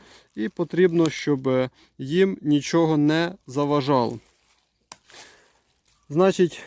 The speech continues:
будуть вони вже зимувати у нас до весни. Звичайно, ще буду до них подивлятися, е, контролювати наявність кормів, тому що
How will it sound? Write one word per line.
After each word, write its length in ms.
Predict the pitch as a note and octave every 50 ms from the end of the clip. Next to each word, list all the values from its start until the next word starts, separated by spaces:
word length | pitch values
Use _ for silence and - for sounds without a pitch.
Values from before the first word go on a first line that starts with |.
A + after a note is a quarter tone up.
| - -
будуть 340 | D#3 D3 G3 G#3+ G3+ F3+ -
вони 180 | F3 F3+ F3+
вже 160 | E3+ D#3 D#3+ D3+
зимувати 480 | C#3 D#3 D#3+ D#3 D3+ D3+ D#3+ D#3 D3 -
у 80 | D#3 C#3+
нас 160 | C#3+ C#3+ C3+
до 140 | D3 E3 E3
весни. 480 | F#3 G3 - - A#3 A#3 A#3 A3+ G3+ - - - _ -
Звичайно, 800 | C#3 C3 C#3 E3 E3 - - G3 F#3+ F#3 F3 D#3+ D#3 D3 C#3+ B2+ - _ _ _ _ _ _ _ _ _ _ _
ще 280 | - - - - D#3+ D#3
буду 300 | D3 D#3 E3+ D#3+ D3 D3
до 120 | C#3 C#3+
них 320 | D3+ D3 D3 C#3 - - _ -
подивлятися, 880 | D#3+ D#3+ D#3+ G3 G#3 A3 A3+ A3+ A3 - - - - - F#3 F3 E3+ - - _ _ _ _ _ _ _ _ _ _ _ _ _ -
е, 580 | C3+ B2+ B2+ B2+ B2 B2 B2 B2 A#2+ A#2+ A#2+ - _
контролювати 960 | - - D#3+ E3 D#3+ - - D#3+ E3+ F3+ F#3 F#3 F#3 F3 E3+ - - D#3 C#3+ C3
наявність 680 | C#3 C#3+ D3+ D#3+ E3+ E3 D#3 D3+ D3 C#3+ C3 - -
кормів, 460 | - E3+ E3+ F#3+ A3 A3+ A3 G#3+ F#3 _
тому 300 | - F3 E3+ F3 E3+ E3
що 480 | - - - - D#3 D3+ D3+ D3+ C3+